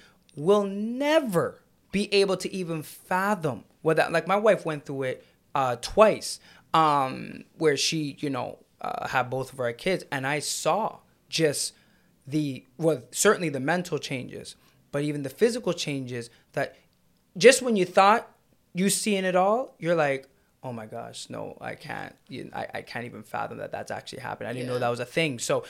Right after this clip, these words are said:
Speaker 1: no, what you're saying is, is great, and I think, you know, the viewers and listeners are really gonna benefit. But I want to, um, get, you know, even more into, um, or I, I wanna start concluding now in terms of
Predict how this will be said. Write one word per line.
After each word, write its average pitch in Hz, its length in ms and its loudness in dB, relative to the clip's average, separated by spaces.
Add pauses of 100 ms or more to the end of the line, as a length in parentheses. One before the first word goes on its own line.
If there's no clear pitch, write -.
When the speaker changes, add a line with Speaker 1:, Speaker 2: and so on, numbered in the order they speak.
(160)
Speaker 1:
no, 165 160 4
what 170 200 4
you're 180 80 -2
saying 170 280 0
is, 143 140 -4
is 120 200 -6
great, 139 300 -2
and 123 100 -8
I 120 80 -6
think, 123 300 -10
you 123 120 -10
know, 113 80 -8
the 113 80 -12
viewers 123 240 -8
and 117 80 -10
listeners 117 320 -10
are 113 80 -8
really 117 200 -8
gonna 117 160 -8
benefit. 117 460 -8
But 127 180 0 (380)
I 160 100 6
want 175 260 8
to, 170 140 4
um, 143 380 4 (680)
get, 156 280 2
you 170 80 2
know, 147 180 -2
even 160 280 0
more 143 300 0
into, 139 580 -4
um, 117 440 -6 (520)
or 139 160 4
I, 131 100 4
I 139 360 0
wanna 143 400 -4
start - 500 -4
concluding 151 580 -2
now 123 300 -2
in 120 100 -6
terms 123 300 -8
of 117 80 -6